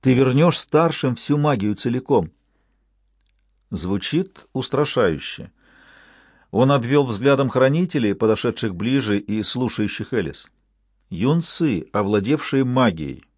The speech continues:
Что они станут с ней делать? Применять ее мудро?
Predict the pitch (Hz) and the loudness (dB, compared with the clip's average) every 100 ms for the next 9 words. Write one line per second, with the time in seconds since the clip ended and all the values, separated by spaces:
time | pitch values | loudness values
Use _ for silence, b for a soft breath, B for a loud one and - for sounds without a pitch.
0 | _ _ _ _ _ - - 123 131 123 | _ _ _ _ _ -16 -4 0 0 0
1 | 117 113 104 110 98 87 85 110 _ _ | 0 0 0 -2 -2 -2 -4 -6 _ _
2 | _ _ _ _ - 107 110 127 127 110 | _ _ _ _ -2 2 4 2 0 0
3 | 107 104 - 98 127 190 143 82 | 2 0 0 -2 -2 0 -2 -2